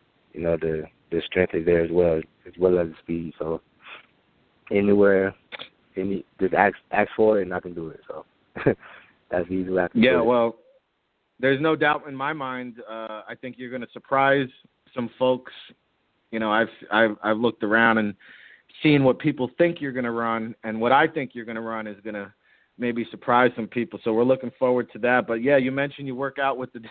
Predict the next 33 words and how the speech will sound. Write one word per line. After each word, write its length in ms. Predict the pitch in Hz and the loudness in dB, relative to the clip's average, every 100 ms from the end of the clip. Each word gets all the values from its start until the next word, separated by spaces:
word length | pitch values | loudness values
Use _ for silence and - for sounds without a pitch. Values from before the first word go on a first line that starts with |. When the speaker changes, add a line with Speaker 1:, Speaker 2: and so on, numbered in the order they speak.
| - | -12
Speaker 2:
<laughs> 140 | - | -10
the 60 | 120 | -8
defensive 540 | 104 139 135 139 131 127 | -4 -4 -2 -4 -2 0
line. 400 | 147 156 139 139 - - _ | 2 2 0 -4 -10 -20 _
You're 300 | 131 170 185 | 2 4 4
known 320 | 175 185 185 | 4 2 0
to 80 | - | -6
be 200 | 147 160 | -6 -2
a 60 | 156 | -2
weight 300 | 160 165 160 | 0 -2 -4
room 260 | 160 151 139 | -8 -8 -6
junkie, 540 | 160 180 156 139 127 131 | -6 -6 -10 -10 -10 -8
uh, 340 | 123 123 120 113 - | -6 -6 -6 -8 -8
from 140 | 135 131 | -6 2
my 200 | 135 139 | 4 4
understanding. 1040 | 139 127 - 139 147 151 135 127 127 127 | 0 -6 0 0 2 0 2 2 0 -4
Speaker 1:
<laughs> 60 | _ - _ _ _ - | _ -20 _ _ _ 2
Speaker 2:
So, 500 | 147 131 131 127 123 _ | 4 4 2 0 -6 _
you 140 | 139 | -8
know, 200 | 135 123 117 | -6 -8 -8
eh, 140 | 131 120 _ 113 | -10 -12 _ -6
just 160 | 143 - _ _ _ _ _ _ _ _ _ _ | -6 -6 _ _ _ _ _ _ _ _ _ _
some 300 | 143 135 127 127 | -4 -2 -4 -4
impressive 540 | 127 - 202 - 143 | -4 2 2 2 -2
numbers. 340 | 127 175 143 123 | 2 2 2 0
Uh, 160 | 123 | 0
what 140 | 139 175 | 2 0
are 40 | |
you 100 | 214 | -2
benching 400 | 190 202 - 135 | -4 -4 -2 -6
these 200 | 104 92 | -6 -8
days, 280 | 92 95 87 | -6 -6 -6
Natrell? 480 | 98 92 110 107 | -10 -6 -4 -4